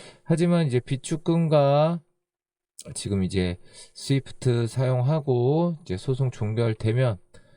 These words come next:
진짜 미친 슈팅 나오면서 세 자리, 네 자리 다 올라갈 수 있고요. 종결만 된다면 바로 아이피오까지 착수할 예정이니까, 어, 가격은 큰 슈팅,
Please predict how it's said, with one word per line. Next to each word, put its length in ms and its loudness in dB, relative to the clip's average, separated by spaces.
진짜 260 -4
미친 340 -4
슈팅 420 -4
나오면서 800 -2
세 180 -2
자리, 460 0
네 160 -2
자리 520 0
다 160 -10
올라갈 420 -2
수 180 -4
있고요. 440 0
종결만 520 0
된다면 680 0
바로 360 -2
아이피오까지 1000 0
착수할 640 -2
예정이니까, 800 0
어, 140 -2
가격은 600 -2
큰 300 0
슈팅, 540 -4